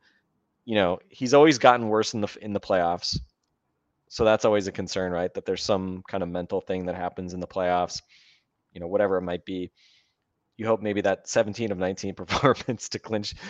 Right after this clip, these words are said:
an N B A championship, you know, might kinda help get him over that hump. Um, but I think the, the thing that encourage-, is encouraging this year is obviously just the routine is sped up.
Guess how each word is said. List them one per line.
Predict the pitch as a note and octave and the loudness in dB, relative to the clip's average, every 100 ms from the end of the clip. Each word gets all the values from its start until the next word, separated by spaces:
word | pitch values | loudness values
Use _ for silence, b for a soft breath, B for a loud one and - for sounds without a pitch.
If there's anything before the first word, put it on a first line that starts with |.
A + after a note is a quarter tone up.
| F#3 - | -12 -2
an | A2+ | 0
N | G#2+ | 2
B | |
A | G#2 | 2
championship, | - G2+ G#2 - G#2 A2+ | 0 0 -2 0 0 0
you | |
know, | A2 | 0
might | G2+ G2 G2+ | 2 0 0
kinda | G2 F#2+ | -2 0
help | G2 - - | -2 -4 0
get | G2 | 0
him | F#2 | 2
over | F#2 F2 | 0 0
that | D#2+ | -2
hump. | F2+ F2 E2+ B B _ G#2 | -2 -4 -6 B B _ 0
Um, | G2 F#2 F2+ F#2 _ _ - | 2 2 -2 -10 _ _ -4
but | A2 A#2 G2+ | 4 6 6
I | A2+ | 0
think | C#3+ C3 - | -2 -4 2
the, | A#2 G#2 G2 - | 6 6 4 -2
the | A2 | -2
thing | - C#3+ C3+ | 2 2 6
that | A2+ | 6
encourage-, | A2 A2+ G#2 B2 G2+ | 4 -2 2 2 2
is | |
encouraging | A2 B2+ G#2 G2+ | 2 2 4 0
this | G#2 | -2
year | G2 | 0
is | F2+ | 2
obviously | F#2+ F#2 - F#2 F#2 B B _ | 2 0 -2 -2 -4 B B _
just | C#3 - | -4 -2
the | |
routine | A2 A2 - A2 | -4 -4 -4 -2
is | G2+ | -2
sped | - - G2 | -2 2 4
up. | G2 F#2 - | 4 4 0